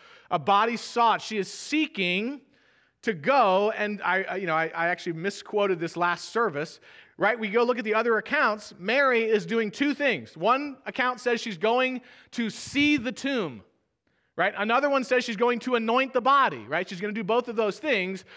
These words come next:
But part of it's like, okay, what is Mary gonna do? Because who is gonna roll away the stone? They even say this in one of the other accounts. Who's gonna roll away this massive stone? 'Cause Mary ain't gonna do it,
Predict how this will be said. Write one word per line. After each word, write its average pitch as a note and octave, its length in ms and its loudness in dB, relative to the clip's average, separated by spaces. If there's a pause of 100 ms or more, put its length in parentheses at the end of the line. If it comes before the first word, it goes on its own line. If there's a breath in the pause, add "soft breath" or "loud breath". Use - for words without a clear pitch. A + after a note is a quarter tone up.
(120)
But A3+ 140 0
part D#4+ 180 4
of D#4 60 -2
it's C4 100 -6
like, A#3+ 140 0
okay, C#4 200 0
what E4 220 2
is E4+ 220 -2
Mary C#4 340 2
gonna A#3 220 0
do? F3 400 2
Because G#3+ 500 -2
who F4+ 300 4
is C#4+ 160 -4
gonna C#4 160 -2
roll C4+ 240 6
away B3 240 4
the A3 100 -4
stone? B3 420 2
They D#3+ 120 2
even A3 160 -4
say A3 180 -4
this G#3+ 140 -8
in F3+ 80 -8
one F#3 100 -4
of F#3 60 -6
the F3 100 -2
other F3+ 160 -2
accounts. A3+ 400 -2 (240 loud breath)
Who's E4 300 4
gonna D4+ 200 0
roll C4+ 260 6
away B3+ 220 4
this A3+ 220 -4
massive G#3 500 -2
stone? F3+ 520 2 (240 loud breath)
'Cause G3 160 2
Mary D#4 320 4
ain't C#4 160 2
gonna A#3+ 180 0
do G3 140 4
it, A#2+ 120 -8